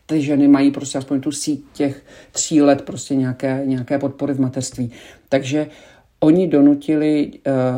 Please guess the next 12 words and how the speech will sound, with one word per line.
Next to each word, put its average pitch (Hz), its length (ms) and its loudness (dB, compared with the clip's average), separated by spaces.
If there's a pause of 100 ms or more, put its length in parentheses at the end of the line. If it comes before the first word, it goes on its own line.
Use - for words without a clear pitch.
(120)
maminka 143 500 4
čtyři 185 480 -2
děti, 131 500 -2
čekala 151 380 -2
páté, 127 500 -4
nejmenšímu 165 560 -2
dítěti 139 400 -4
devět 135 280 -2
měsíců. 120 640 -8 (760)
Miminko 151 400 6
se, 143 160 -2
eh, 139 260 0